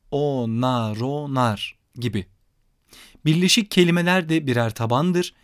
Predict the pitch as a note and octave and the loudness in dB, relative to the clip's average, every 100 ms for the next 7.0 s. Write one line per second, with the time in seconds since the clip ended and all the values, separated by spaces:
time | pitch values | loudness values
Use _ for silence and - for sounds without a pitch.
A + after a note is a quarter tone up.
0 | _ C3+ C3 - D3 - E3+ - D3+ D#3 | _ -2 0 0 2 2 2 2 0 2
1 | D#3+ F3 C#3+ C#3+ D3 C#3+ B2+ G#2 - _ | 0 0 0 -2 0 0 0 -4 -8 _
2 | _ _ _ _ _ C3+ C#3 C#3+ - E3 | _ _ _ _ _ 2 4 4 2 2
3 | D#3+ D3 F3+ - _ _ _ _ - A2+ | 2 0 -2 -6 _ _ _ _ -4 0
4 | A2+ F3+ G3+ _ _ _ _ C#3+ C3+ B2+ | 0 -2 -10 _ _ _ _ 0 2 2
5 | - - D3 C3+ A2+ A2 _ B2+ B2 A#2 | -2 -2 -2 0 -2 -6 _ 0 2 2
6 | A2 A#2+ C#3+ D#3+ D3 C3+ C#3+ C3+ G#2+ | -2 -4 -2 -4 -4 0 2 2 -2